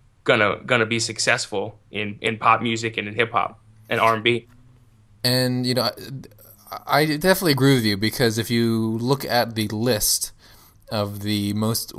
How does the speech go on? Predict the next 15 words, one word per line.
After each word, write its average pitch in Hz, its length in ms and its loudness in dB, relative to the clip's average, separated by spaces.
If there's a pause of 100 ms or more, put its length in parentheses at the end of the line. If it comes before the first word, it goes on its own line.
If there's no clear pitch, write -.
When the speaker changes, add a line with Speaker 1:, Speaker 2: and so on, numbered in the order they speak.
Speaker 2:
the 113 80 2
wealthiest 123 600 2
hip - 180 -4
hop - 260 -2
artists - 720 -6 (460)
out 123 240 0
there, 98 380 -4 (260)
um, 110 160 -2
even 180 220 0
though 139 320 2
Puff 135 260 -6
Daddy, 117 280 2
y-, 123 180 -6
you're 127 100 -4
probably, 113 880 -2